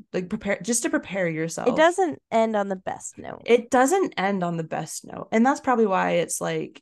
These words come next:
Speaker 1: interjected in between all these other things. But, like, listen, we'll get to some happy points. I promise. I
Speaker 2: You
Speaker 1: promise we'll
Speaker 2: need
Speaker 1: have
Speaker 2: it.
Speaker 1: some
Speaker 2: It,
Speaker 1: happy
Speaker 2: y-,
Speaker 1: points.
Speaker 2: you, you
Speaker 1: <laughs>
Speaker 2: really need it, though. It does give some crucial background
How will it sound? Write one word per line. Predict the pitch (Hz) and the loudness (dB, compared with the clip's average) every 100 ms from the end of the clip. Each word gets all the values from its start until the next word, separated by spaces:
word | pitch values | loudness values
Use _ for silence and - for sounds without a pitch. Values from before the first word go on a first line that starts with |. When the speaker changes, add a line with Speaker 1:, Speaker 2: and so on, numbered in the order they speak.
| - | -6
Speaker 1:
interjected | 180 170 175 170 | -4 -2 -4 -4
in | 165 | -6
between | 160 165 160 | -4 -4 -4
all | 156 | -4
these | 156 | -4
other | 160 156 | -6 -6
things. | 160 160 | -6 -8
But, | 160 160 | -6 -4
like, | 160 156 _ | -4 -8 _
listen, | 165 160 - 180 _ _ _ _ - _ _ _ _ _ _ _ | -10 -8 -12 -14 _ _ _ _ -20 _ _ _ _ _ _ _
we'll | - 196 196 | -2 0 0
get | 202 | -2
to | 208 | -2
some | 226 202 | -4 -2
happy | 180 165 165 | -4 -4 -6
points. | 151 151 | -6 -8
I | 190 | -8
promise. | 185 170 170 165 180 - | -6 -6 -6 -6 -12 -12
I | |
Speaker 2:
You | 180 | -10
Speaker 1:
promise | - 254 277 262 | -2 2 4 4
we'll | 254 | 4
Speaker 2:
need | 226 | 4
Speaker 1:
have | 196 | 4
Speaker 2:
it. | |
Speaker 1:
some | - 254 | 4 4
Speaker 2:
It, | 226 | 6
Speaker 1:
happy | 240 254 | 6 4
Speaker 2:
y-, | 185 185 | 0 -6
Speaker 1:
points. | 190 | -4
Speaker 2:
you, | 240 269 269 226 | 0 0 2 0
you | 254 | 0
Speaker 1:
<laughs> | |
Speaker 2:
really | 240 254 247 226 | 2 2 2 -2
need | 165 113 | -6 -10
it, | 90 - - | -12 -14 -4
though. | 170 78 | -2 0
It | 135 226 | -2 2
does | 226 220 | 2 2
give | 214 214 208 | -2 -4 -4
some | 208 202 | -10 -16
crucial | _ - 190 - - - | _ -8 -8 -8 -8 -6
background | - - - - | -6 -8 -10 -12